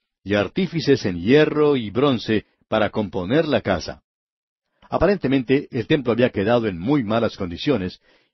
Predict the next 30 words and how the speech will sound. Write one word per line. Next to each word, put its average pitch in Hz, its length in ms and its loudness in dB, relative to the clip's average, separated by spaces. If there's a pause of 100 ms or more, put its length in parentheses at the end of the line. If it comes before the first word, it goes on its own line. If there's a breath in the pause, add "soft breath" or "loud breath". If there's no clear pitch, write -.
y 113 120 0
Joás 180 380 2
se 135 140 4
dedica 139 440 2
a 127 40 6
la 110 140 2
tarea 117 320 2
de 107 120 4
repararlo. 90 680 -4 (260)
Continuemos 160 460 -2
con 135 100 -2
los 107 140 -2
versículos 113 640 -4
trece 110 480 0 (240)
y - 140 -6
catorce. 90 580 -4 (1000 soft breath)
Hacían 147 380 2
pues 151 300 2
los 127 180 0
artesanos 123 720 2
la 101 100 0
obra, 110 420 4 (240 soft breath)
y 101 140 -4
por 160 200 4
sus 123 220 -4
manos 151 440 2
la 107 140 2
obra 139 300 6
fue 139 180 2
restaurada, 113 800 0